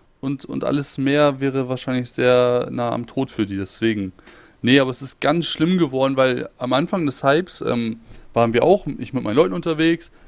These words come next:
wir gehen und wir sind halt von uns aus sehr freundlich und sagen halt Menschen, die wir treffen, „Hallo.“ Und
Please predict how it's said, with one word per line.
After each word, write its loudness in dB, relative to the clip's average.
wir -4
gehen -2
und -4
wir 0
sind -2
halt 0
von -4
uns 0
aus -2
sehr 0
freundlich 0
und -6
sagen 2
halt -2
Menschen, -4
die -4
wir 2
treffen, -6
„Hallo.“ 4
Und -4